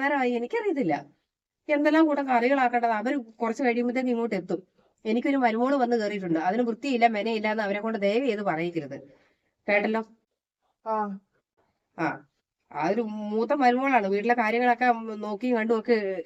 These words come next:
എ-, എടുക്കേണ്ടതാണ്. അവര് വന്ന് കയറുമ്പോഴത്തേക്കും വീ-, വീട് നം-, വരെയും കണ്ടാൽ തന്നെ അവര് മ-, മനസ്സിലാവും. എനിക്ക് അതിന്റെ നാണക്കേട്. നീ ഒന്ന് വേഗം വേഗം കാര്യങ്ങളൊക്കെ ചെയ്ത് പഠിക്ക്. ആ, ഇത് വീട്ടിൽ നിന്ന് ഒരു പണി എടുക്കാതെ തന്നെ ഈ സ്പീഡില്ലാതായി പോകുന്നത്. ആ, വേഗം വേഗം പണി എടുത്ത്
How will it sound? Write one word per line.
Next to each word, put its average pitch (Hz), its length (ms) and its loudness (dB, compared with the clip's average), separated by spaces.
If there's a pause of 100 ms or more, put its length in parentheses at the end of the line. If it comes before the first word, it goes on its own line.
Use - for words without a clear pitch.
എ-, 196 200 -2
എടുക്കേണ്ടതാണ്. 190 540 0 (520)
അവര് 185 240 -2
വന്ന് 254 200 2
കയറുമ്പോഴത്തേക്കും 269 600 -2
വീ-, 233 240 4
വീട് 247 240 0
നം-, 247 160 -4 (400)
വരെയും 247 240 0
കണ്ടാൽ 220 260 -2
തന്നെ 247 180 2
അവര് 208 120 -2 (180)
മ-, 170 160 0
മനസ്സിലാവും. 160 500 -2
എനിക്ക് 220 300 0
അതിന്റെ 220 280 -2
നാണക്കേട്. 180 440 -4 (240)
നീ 240 140 0
ഒന്ന് 247 180 4
വേഗം 220 260 2
വേഗം 247 200 2
കാര്യങ്ങളൊക്കെ 214 440 -2
ചെയ്ത് 196 160 -2 (280)
പഠിക്ക്. 165 280 0 (960)
ആ, - 40 -6 (140)
ഇത് 226 100 2 (100)
വീട്ടിൽ 247 220 2
നിന്ന് 302 180 2
ഒരു 285 140 -2
പണി 254 220 0
എടുക്കാതെ 254 360 0
തന്നെ 262 140 0 (100)
ഈ - 20 2 (240)
സ്പീഡില്ലാതായി 233 800 4
പോകുന്നത്. 196 300 -2 (300)
ആ, - 20 -20 (100)
വേഗം 240 240 2
വേഗം 277 200 -2
പണി 254 160 -2
എടുത്ത് 254 180 -2